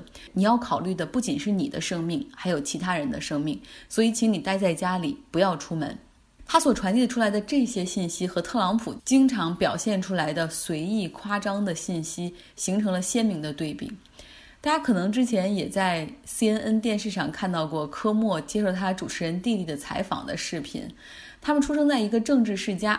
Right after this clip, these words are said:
他的父亲曾经担任过四任纽约州的州长。那回来说到纽约州的疫情哈，确实很严重，尤其是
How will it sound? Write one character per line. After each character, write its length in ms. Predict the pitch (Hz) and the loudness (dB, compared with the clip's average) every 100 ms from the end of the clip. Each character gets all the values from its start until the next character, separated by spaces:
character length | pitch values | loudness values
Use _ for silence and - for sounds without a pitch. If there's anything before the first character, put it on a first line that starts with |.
| - | -4
他 140 | - 262 | -2 0
的 100 | 240 | 0
父 240 | 240 277 | 0 0
亲 180 | 240 170 | 0 -2
曾 160 | 170 185 | -2 -2
经 140 | 196 | -2
担 240 | 208 220 | -2 0
任 180 | 220 196 | 0 -2
过 320 | 170 170 147 - - - | 0 0 0 -2 -18 -14
四 340 | - - 302 220 | -6 -2 2 4
任 260 | 202 143 - - | 4 2 -2 -2
纽 220 | 170 151 | -2 0
约 140 | 180 | 0
州 180 | 185 196 | 0 0
的 140 | 190 147 | 0 -2
州 260 | 208 220 | 0 0
长。 240 | 185 - - _ - - - - _ | 0 -6 -12 _ -20 -20 -20 -20 _
那 140 | - 190 | -2 0
回 180 | 175 | 2
来 140 | 180 185 | 2 2
说 160 | 190 | 2
到 160 | 202 170 | 2 2
纽 240 | 160 151 | 2 0
约 100 | 160 | 0
州 140 | 165 180 | 0 0
的 80 | 170 | 0
疫 180 | 185 | -2
情 300 | - - - | -4 -6 -6
哈， 220 | 165 156 - | -4 -4 -6
确 320 | - - 202 | -4 0 2
实 240 | - 160 | 0 -4
很 240 | 175 185 156 | -2 -2 -2
严 240 | 151 165 | -2 -2
重， 220 | 202 185 - | -2 -2 -2
尤 100 | 196 | -2
其 160 | 202 | 0
是 300 | 190 202 160 | -2 -2 -2